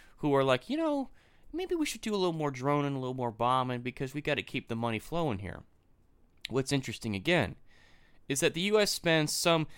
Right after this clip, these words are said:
seven hundred and fifty billion dollars a year on defense spending. That's more than the next thirteen countries combined. Russia spends not even half of that, not even a third of that,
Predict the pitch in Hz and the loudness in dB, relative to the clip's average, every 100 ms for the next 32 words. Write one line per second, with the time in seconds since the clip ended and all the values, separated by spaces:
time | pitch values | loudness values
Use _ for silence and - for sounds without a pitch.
0 | - - - 208 247 262 226 226 214 202 | -20 -8 0 6 6 6 4 2 4 4
1 | 175 151 143 - 202 - 175 127 156 151 | 2 0 -2 2 2 2 -2 4 4 6
2 | 139 131 127 127 127 123 117 143 123 87 | 4 4 4 2 2 0 4 6 6 6
3 | 82 - - - 127 127 123 135 113 - | 0 -10 -20 0 2 4 2 0 0 -2
4 | 92 85 - - - - - 254 302 - | -6 -6 -10 -12 -14 -14 -2 2 2 0
5 | - - - 170 190 214 208 180 170 190 | -6 -16 -8 0 4 6 6 6 4 4
6 | - - 226 - - 202 - 185 - 151 | 2 4 4 2 0 0 2 0 0 -4
7 | - 147 123 175 185 90 - - - - | -2 -2 2 2 0 -6 -12 -20 -20 -20
8 | _ _ _ - _ - 240 285 185 - | _ _ _ -20 _ 0 0 2 -2 0
9 | 190 185 - 220 262 220 202 - 302 - | 2 2 0 -4 -4 -2 -4 -2 -2 -2
10 | - - - - - - - 262 370 359 | -8 -10 -12 -18 -20 -20 -8 -2 0 0
11 | - 285 294 190 113 90 | 0 0 2 2 0 -6